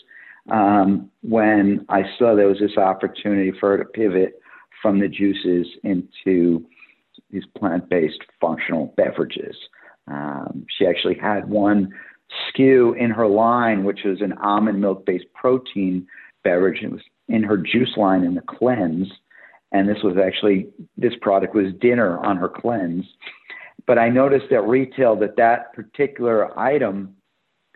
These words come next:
had surpassed her green juice as being the top selling item in the line. And I don't know if you remember, but there was a time back in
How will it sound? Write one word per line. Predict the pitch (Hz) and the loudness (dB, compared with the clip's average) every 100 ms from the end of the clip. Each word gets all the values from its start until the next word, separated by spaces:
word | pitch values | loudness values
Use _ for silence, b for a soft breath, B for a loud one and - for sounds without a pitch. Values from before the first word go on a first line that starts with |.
| - | -6
had | 123 113 - | -2 -2 -4
surpassed | 120 - 123 120 117 - | -6 -4 0 0 0 -4
her | 113 | -8
green | 95 107 120 127 | -6 -4 -2 -4
juice | 107 87 80 - - _ b b _ _ _ | -4 -6 -6 -14 -20 _ b b _ _ _
as | - - | -20 -10
being | - 101 | -6 -4
the | 95 | -4
top | 95 104 95 - | -6 -6 -6 -2
selling | 110 101 | -2 0
item | 98 101 95 | 0 0 0
in | 95 | 0
the | 90 | 0
line. | 92 98 101 98 | 0 0 0 0
And | 101 101 95 B B B _ - | 0 -2 -4 B B B _ -2
I | |
don't | 135 | 2
know | 131 | 2
if | 120 | 0
you | 131 | 0
remember, | 117 127 120 110 | 2 2 2 -2
but | 113 | 0
there | 123 | 2
was | 135 113 | 2 0
a | 113 - | -6 -4
time | 135 135 131 120 | 0 2 2 2
back | 113 110 107 | 2 2 0
in | 113 110 107 104 | -2 -2 -4 -6